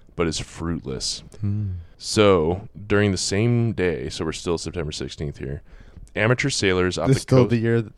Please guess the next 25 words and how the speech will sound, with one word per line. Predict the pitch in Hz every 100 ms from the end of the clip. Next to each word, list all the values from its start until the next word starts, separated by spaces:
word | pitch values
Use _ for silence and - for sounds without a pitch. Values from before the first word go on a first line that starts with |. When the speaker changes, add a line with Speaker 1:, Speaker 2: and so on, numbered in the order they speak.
| -
Speaker 2:
The | 110
Matrix | 107 113 123 -
came |
out? | 135
Speaker 1:
Still | 139 127
the | 123
year | 107 104
The | 98
Matrix | 87 78 82 -
came | 80
out. | 80 82
Speaker 2:
Okay. | - 101
Speaker 1:
Amateur | 120 123 120
sailors | 110 101 101 98
off | 92
the | -
coast | - 104 -
of | 87
the |
Channel | 95 95 92 87
Islands | 87 85 85
of | 85
Guernsey | - 90 95 101 107 -
and | 85 80 80 - -
Arigny | 92 95 95 85 82 82